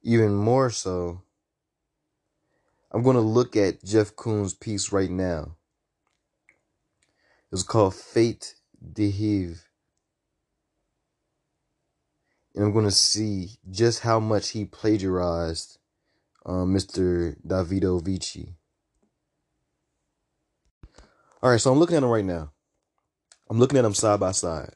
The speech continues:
I'm looking at Jeff Koons', uh, sculpture, and then I'm looking at the Naf Naf French clothing line ad that Davido Vici, you know, captured with his camera.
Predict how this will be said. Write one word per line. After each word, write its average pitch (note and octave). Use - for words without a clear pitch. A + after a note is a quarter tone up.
I'm G2+
looking A2
at F#2+
Jeff A#2
Koons', G#2+
uh, F#2+
sculpture, F#2+
and F2+
then F#2+
I'm F#2+
looking F#2+
at F2
the F2+
Naf F#2+
Naf F#2
French -
clothing G2+
line F2
ad D#2+
that F2
Davido G2
Vici, F2
you F#2
know, F2
captured -
with F#2
his F2+
camera. F#2